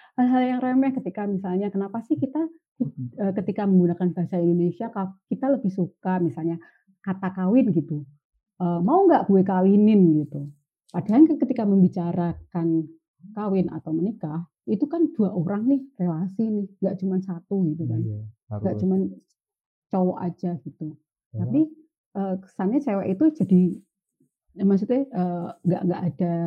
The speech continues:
Speaker 1: apa ya, nggak ada aktif gitu. Jadi, eh, patriarki ini kayak bekerjanya itu sangat halus banget gitu. Jadi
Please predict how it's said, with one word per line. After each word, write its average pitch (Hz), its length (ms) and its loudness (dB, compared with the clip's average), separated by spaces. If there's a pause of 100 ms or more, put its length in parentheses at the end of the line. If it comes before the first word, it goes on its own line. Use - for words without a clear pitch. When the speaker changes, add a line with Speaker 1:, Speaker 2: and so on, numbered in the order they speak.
(140)
Speaker 1:
apa 190 160 -8
ya, 156 120 -4
nggak 160 280 0
ada - 200 -4
aktif - 300 -6
gitu. 160 220 -4
Jadi, 180 180 2 (680)
eh, 233 880 4 (1080)
patriarki 262 600 2
ini 302 200 8 (100)
kayak 262 240 -2
bekerjanya 220 560 4
itu 262 240 4
sangat 233 320 4
halus 190 320 6
banget 208 420 0
gitu. 170 240 0
Jadi 175 220 -6